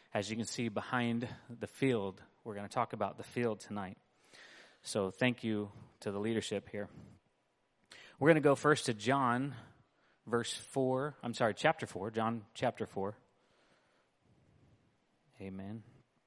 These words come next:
There are many parts to this topic when concerning the heart of God,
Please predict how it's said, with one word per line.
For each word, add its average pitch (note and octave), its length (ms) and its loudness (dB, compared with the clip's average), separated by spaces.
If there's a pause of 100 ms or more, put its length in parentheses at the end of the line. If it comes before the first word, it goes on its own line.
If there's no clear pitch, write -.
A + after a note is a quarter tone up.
(4000)
There C3+ 140 12
are B2+ 40 10
many C#3+ 320 0 (180)
parts - 560 6 (1500)
to E3 200 6
this C#3 240 4
topic C3 540 6 (1000)
when B2 440 2
concerning C#3 640 2
the A#2+ 80 2
heart C3+ 240 6
of G#2 140 0
God, G#2 360 4